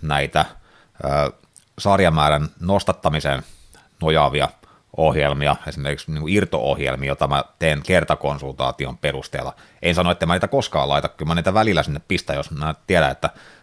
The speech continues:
ö, henkilöllä on riittävä treenikokemus ja sellainen niinku oman kropan kuuntelun taito, taito siinä takana, että hän pystyy ajamaan sitä, mut mieluummin mä toteutan tän tyyppisiä ohjelmia sit valmennuksen piirissä,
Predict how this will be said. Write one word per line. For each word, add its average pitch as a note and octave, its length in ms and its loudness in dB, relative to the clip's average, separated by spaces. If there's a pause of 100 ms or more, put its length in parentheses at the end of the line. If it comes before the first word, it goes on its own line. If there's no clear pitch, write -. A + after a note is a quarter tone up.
(140)
ö, C#2+ 320 -2
henkilöllä E2 400 2
on D#2+ 80 4
riittävä E2 380 0
treenikokemus D2 960 -2
ja C#2+ 60 -6
sellainen C#2+ 280 -2
niinku C#2+ 460 -6
oman D#2+ 320 0
kropan D#2 420 0
kuuntelun C#2 420 -6
taito, C#2 300 -2 (540)
taito D2 280 0
siinä D2 220 -4 (280)
takana, D#2+ 480 2
että C#2+ 140 -4
hän C#2 80 -4
pystyy D2+ 360 -4
ajamaan D2 420 2
sitä, C2+ 220 -8 (340)
mut D2+ 100 -8
mieluummin D#2+ 600 4 (140)
mä C#2+ 240 -2 (680)
toteutan E2 520 4
tän F2 220 4
tyyppisiä C#2+ 480 -2
ohjelmia D2 380 -4
sit D2+ 180 -12
valmennuksen D2+ 680 0 (240)
piirissä, C#2+ 480 -2